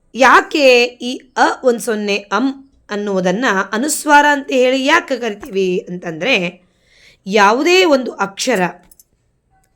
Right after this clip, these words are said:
ಅಂದ್ರೆ ಸ್ವರದಲ್ಲಿರುವಂತ ಯಾವುದೇ ಒಂದು ಅಕ್ಷರ, ಸ್ವರ ಆಗಿರ್ಬಹುದು, ವ್ಯಂಜನ ಆಗಿರ್ಬಹುದು, ಯಾವುದೇ ಒಂದು ಅಕ್ಷರ ತನ್ನ ಜೊತೆ ಒಂದು ಬಿಂದುವಿನನ್ನು ಹೊಂದಿದ್ದರೆ,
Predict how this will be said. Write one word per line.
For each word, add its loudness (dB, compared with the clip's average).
ಅಂದ್ರೆ 0
ಸ್ವರದಲ್ಲಿರುವಂತ 0
ಯಾವುದೇ 4
ಒಂದು 2
ಅಕ್ಷರ, 0
ಸ್ವರ -4
ಆಗಿರ್ಬಹುದು, 2
ವ್ಯಂಜನ -2
ಆಗಿರ್ಬಹುದು, 0
ಯಾವುದೇ 0
ಒಂದು 0
ಅಕ್ಷರ 0
ತನ್ನ 0
ಜೊತೆ -2
ಒಂದು 2
ಬಿಂದುವಿನನ್ನು -2
ಹೊಂದಿದ್ದರೆ, 0